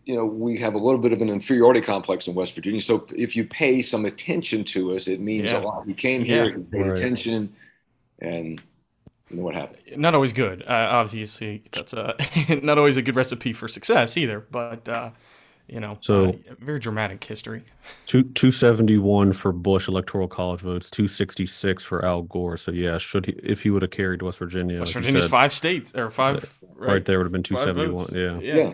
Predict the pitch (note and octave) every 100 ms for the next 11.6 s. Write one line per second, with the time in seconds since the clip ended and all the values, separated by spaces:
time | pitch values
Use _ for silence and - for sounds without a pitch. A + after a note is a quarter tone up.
0 | - - G2 A2+ - A#2 _ _ - A#2+
1 | A#2 E3 F3+ D#3 G#3 C#3+ D3 B2+ - F#3
2 | C3 A#2 D#3 A2+ A2+ G#2+ B2 A#2+ B2 B2
3 | B2+ - - - - C3+ D3 - _ -
4 | B2+ A#2+ B2 D3 - C3+ B2 A2 - -
5 | B2 - - B2 A2+ G#2 G#2 A2+ G#2 G#2+
6 | G#2+ G#2+ G#2 G#2 G2+ G#2 G#2 G#2 G2+ G#2+
7 | G#2 G2+ G2 - G2+ F#2+ G2+ F#2 G2 G2
8 | G2+ A2 A2 G#2 - G2+ G2 F#2+ F#2+ G2+
9 | F#2+ - G2 G2 F#2+ - G2+ - F2+ G#2
10 | G2+ - G2 - G#2 F#2 F#2+ - G2 G2
11 | F#2+ G2+ G2+ G2 F#2+